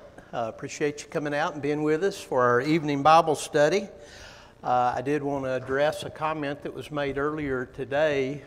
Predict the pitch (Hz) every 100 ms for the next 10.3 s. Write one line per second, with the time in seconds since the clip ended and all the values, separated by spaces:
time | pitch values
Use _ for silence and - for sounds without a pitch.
0 | - 139 120 120 120 123 127 139 135 131
1 | 127 120 117 120 - - 165 170 - 135
2 | 123 127 160 180 180 113 104 - - -
3 | - - - - - - - - - -
4 | 139 131 - 143 139 151 180 170 - 170
5 | 175 185 165 151 139 131 123 143 180 165
6 | 131 127 135 139 139 135 - 160 135 -
7 | 160 170 170 156 143 135 123 - 143 127
8 | 127 127 123 120 - - 147 139 - -
9 | 113 - - - 190 165 98 101 101 -
10 | 117 110 113